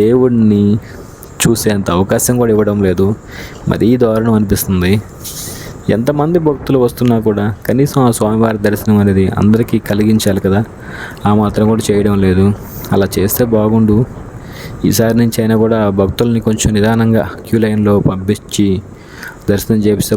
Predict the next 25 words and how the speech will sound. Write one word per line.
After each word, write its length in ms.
బాగుండు 340
అనుకుంటున్నాం. 520
భక్తుల్ని, 640
ఆ, 100
వెయిటింగ్ 380
హాల్‌లో 260
ఉంచకుండా 580
నిరంతరంగా 840
పంపిస్తూ 600
ఉంటే, 340
ఒక్కొక్కరిగా 640
పంపిస్తూ 540
ఉన్నా 240
కూడా 220
ఎటువంటి 500
వాళ్ళకి, 540
so 100
ఎవరికైనా 480
కూడా 200
ఏమీ 280
ఇబ్బంది 320
ఉండదన్నది 440
నా 220
అభిప్రాయం 360
అనమాట. 300